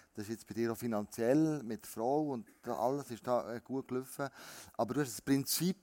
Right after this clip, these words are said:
wo du sagst, mein Geschäft tue ich immer, lasse ich auf den Heiligen Geist, soll ich es machen oder soll ich es nicht machen?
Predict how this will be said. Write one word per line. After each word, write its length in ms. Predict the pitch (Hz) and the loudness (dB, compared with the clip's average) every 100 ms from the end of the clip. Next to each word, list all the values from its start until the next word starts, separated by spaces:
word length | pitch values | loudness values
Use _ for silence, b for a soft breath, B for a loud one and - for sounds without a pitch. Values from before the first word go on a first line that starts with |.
| - | -4
wo 60 | |
du 100 | 151 | -4
sagst, 480 | 151 143 135 151 - 147 | -2 4 4 4 -2 -8
mein 180 | 147 | -8
Geschäft 560 | 147 - 131 123 151 - | -8 -4 4 4 4 -6
tue 180 | 139 127 | -6 -4
ich 80 | 123 | -4
immer, 440 | 139 156 170 185 214 B B B B | -2 -2 2 2 0 B B B B
lasse 200 | - 139 | 6 6
ich 40 | 127 | 6
auf 60 | |
den 120 | 117 127 | 0 4
Heiligen 280 | 135 131 - | 6 4 4
Geist, 380 | 131 151 170 - | 6 8 4 2
soll 180 | 147 | 4
ich 60 | 120 | 4
es 40 | 110 | 6
machen 320 | 127 139 165 | 6 8 2
oder 80 | 135 | -2
soll 220 | 127 120 | 0 0
ich 60 | 104 | 0
es 60 | |
nicht 160 | 117 123 | -4 -2
machen? 420 | 127 92 - 90 | -4 -4 -10 -14